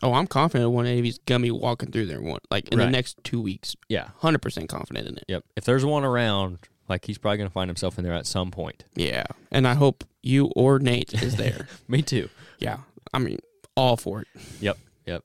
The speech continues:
Speaker 2: That'd be awesome. We can get it on there and, and show everybody. So, you got anything else before we get out of here for this one?
Speaker 1: No.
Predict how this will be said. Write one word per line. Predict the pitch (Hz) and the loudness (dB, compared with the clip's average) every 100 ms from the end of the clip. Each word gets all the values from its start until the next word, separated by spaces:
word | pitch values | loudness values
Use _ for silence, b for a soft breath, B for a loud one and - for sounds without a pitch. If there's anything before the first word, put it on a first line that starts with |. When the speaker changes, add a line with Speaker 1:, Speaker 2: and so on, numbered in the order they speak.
| - | -10
Speaker 2:
That'd | 90 | -6
be | 87 | -4
awesome. | 85 80 80 | -4 -6 -8
We | 90 | -6
can | 98 | -6
get | 95 | -4
it | 92 | -4
on | 90 87 | -4 -4
there | 85 | -6
and, | 82 82 | -6 -10
and | - 95 90 | -10 -10 -8
show | - 90 | -4 -4
everybody. | 82 80 80 | -4 -6 -8
So, | 80 85 78 82 b b b b b b b b | -6 -6 -8 -10 b b b b b b b b
you | 123 | 2
got | 160 | 4
anything | 170 170 | 6 4
else | 160 165 - | 4 2 2
before | 127 143 | 2 4
we | 139 | 2
get | 123 | 4
out | 113 | 4
of | 104 | 4
here | 104 | 2
for | 101 | 2
this | 101 101 | 0 -2
one? | 95 b b b b b b b b - - | -8 b b b b b b b b -18 -2
Speaker 1:
No. | - 147 190 | 2 4 4